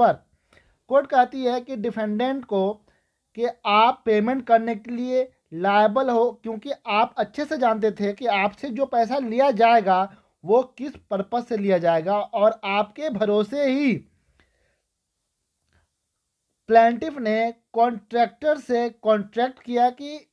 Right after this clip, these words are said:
इस बिल्डिंग को बनाया जाएगा। कोर्ट आगे कहती है, "The plaintiff act in entering into contract with the contractor was done at the desire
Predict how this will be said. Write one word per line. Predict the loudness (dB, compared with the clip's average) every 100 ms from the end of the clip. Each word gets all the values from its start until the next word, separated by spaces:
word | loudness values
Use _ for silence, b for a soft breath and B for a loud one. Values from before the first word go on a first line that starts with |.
| -14
इस | -12 -12 -2
बिल्डिंग | -2 0 -2 -2
को | 0 -2 -2 _ _
बनाया | -2 2 4 4
जाएगा। | 4 0 -4 -18 _ _ _ _ _ _ -4
कोर्ट | -2
आगे | 0 -2
कहती | 0 0 0 -2
है, | 0 0 -2 _ _ _ _ _ -4
"The | 2 2 0 2
plaintiff | 4 4 0 -8 -10 -10 -10 -2
act | 2 2 -2 -12 -10
in | -8 -8
entering | -4 -4 -4 -8 -8 -6 -6
into | -6 -2 -4 -4 2
contract | 2 2 -10 -4 0 0 -4 -8
with | -8 -6
the | 0 0 0 -4
contractor | -4 -2 -4 -4 -4 -2 0
was | 2 2 0 0
done | 0 0 -4 0
at | 4 4 2 2
the | 2 0 -4 -8
desire | -8 0 2 4 4 2